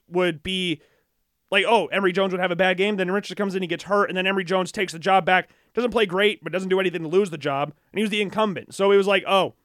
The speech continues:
we'll keep Richard, we'll keep Jones in here, though Richardson is better.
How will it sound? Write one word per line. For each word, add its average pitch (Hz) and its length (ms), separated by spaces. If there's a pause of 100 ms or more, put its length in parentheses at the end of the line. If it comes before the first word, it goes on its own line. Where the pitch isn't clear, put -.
(480)
we'll 190 140
keep 113 260
Richard, 180 300
we'll 190 120
keep 202 260
Jones 190 340
in 170 140
here, 131 320 (420)
though 202 100
Richardson 202 340
is 170 200
better. 147 360